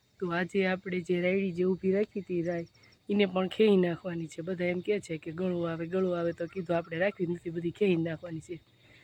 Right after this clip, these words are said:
તો આજે અમારે એક મજીદભાઈ છે, એ મજીદભાઈ આવ્યા છે બપોર સુધી. અ, રાયની એવું ખ્યા છે એટલે કામ પતી જાય.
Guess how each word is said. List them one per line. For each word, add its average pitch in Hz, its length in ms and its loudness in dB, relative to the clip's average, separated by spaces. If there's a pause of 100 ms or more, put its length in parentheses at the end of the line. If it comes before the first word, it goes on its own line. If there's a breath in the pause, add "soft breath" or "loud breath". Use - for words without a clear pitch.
(200 loud breath)
તો 170 100 -8
આજે 170 260 -4
અમારે 175 360 -4
એક 170 140 -8
મજીદભાઈ 180 480 -2
છે, 196 120 -6
એ 185 60 0
મજીદભાઈ 175 520 -6
આવ્યા 196 180 -2
છે 208 220 -4 (460 soft breath)
બપોર 185 300 -4
સુધી. 185 320 -4 (420)
અ, 165 340 -8
રાયની 180 280 2
એવું 175 140 -4
ખ્યા 202 260 4
છે 170 140 -2
એટલે 165 200 -4
કામ 175 240 -6
પતી 180 260 -8
જાય. 202 180 -6